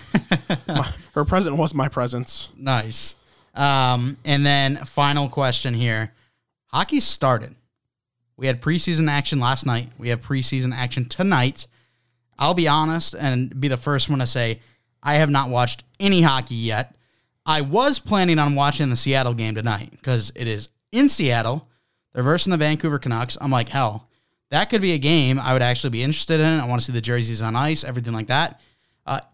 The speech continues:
Speaker 1: it's on Route N W or something. Something I just can't get. It's like, why would you put the Seattle Kraken's first ever game, I don't care if it's a, a preseason game,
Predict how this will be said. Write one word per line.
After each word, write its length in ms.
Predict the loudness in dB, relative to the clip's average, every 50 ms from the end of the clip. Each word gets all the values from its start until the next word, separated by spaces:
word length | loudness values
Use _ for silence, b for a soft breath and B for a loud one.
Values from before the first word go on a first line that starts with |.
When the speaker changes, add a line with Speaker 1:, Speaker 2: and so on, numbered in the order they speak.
| _ _ _
Speaker 1:
it's 240 | -2 -2 0 0 0
on 420 | 0 2 2 2 2 2 0 0
Route 380 | 4 4 4 4 4 0 -6 _ _ -4
N 240 | -2 2 2 4
W 480 | 4 4 2 2 0 -2 -4 -6 -10 -10
or 120 | -8 -6 -2
something. 400 | -2 -2 -2 -2 -4 -6 -8 -8
Something 320 | 0 2 2 2 4 2 2
I 80 | 2
just 220 | 0 0 -4 -4 -2
can't 300 | 0 0 0 -2 -4 -6
get. 220 | -6 -6 -6 -10 -18 _ _ _ _ _ _ _ _ _ _ _ _
It's 100 | -2 0
like, 240 | 0 0 0 -4 -10 _ -20 -20 _ _ _ _
why 600 | -20 -14 -4 0 2 2 4 4 2 0 -2 -4 -8 -10
would 280 | -6 -2 -2 0 0
you 140 | -2 -4 -6
put 400 | -6 -6 -2 0 0 0 0 -4 -8 _ _ _ _
the 80 | -6 -4
Seattle 320 | -4 -2 0 0 0 0
Kraken's 420 | 0 0 0 0 0 0 -2 -2 -2
first 400 | -4 -2 2 2 2 2 2 0
ever 240 | -2 0 0 2 2
game, 240 | 2 2 2 2
I 60 | 0 -2
don't 120 | -4 -2
care 120 | -2 -2
if 80 | -4 -4
it's 100 | -4 -6
a, 80 | -8 -10 _ -10
a 80 | -12
preseason 480 | -6 -4 -2 -2 -2 -2 -4 -6 -6 -8
game, 200 | -10 -12 -14